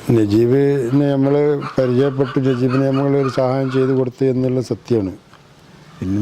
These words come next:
നജീബ് ഇപ്പം നമ്മളെ ചായച്ചിട്ടില്ല എന്ന് പറഞ്ഞത് എന്തുകൊണ്ടാണെന്ന് നമുക്കറിയില്ല. അപ്പം നജീബ്, നജീബ് പറഞ്ഞത് കൊണ്ടാണ് ലേഖനത്തിലും വീട് സിനിമയിലൊക്കെ നമ്മളെ പേര് അതിൽ വരാൻ കാരണം. ആ നജീബ് അന്നേ അത് പറയാതിരിക്കുകയാണെങ്കിൽ നമ്മള്, നജീബ്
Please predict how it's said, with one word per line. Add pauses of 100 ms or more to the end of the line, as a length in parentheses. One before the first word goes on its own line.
നജീബ്
ഇപ്പം
നമ്മളെ
ചായച്ചിട്ടില്ല (140)
എന്ന്
പറഞ്ഞത് (360)
എന്തുകൊണ്ടാണെന്ന്
നമുക്കറിയില്ല. (140)
അപ്പം
നജീബ്, (760)
നജീബ് (100)
പറഞ്ഞത്
കൊണ്ടാണ് (1200)
ലേഖനത്തിലും
വീട് (320)
സിനിമയിലൊക്കെ
നമ്മളെ
പേര്
അതിൽ
വരാൻ
കാരണം. (420)
ആ
നജീബ്
അന്നേ
അത്
പറയാതിരിക്കുകയാണെങ്കിൽ
നമ്മള്, (400)
നജീബ്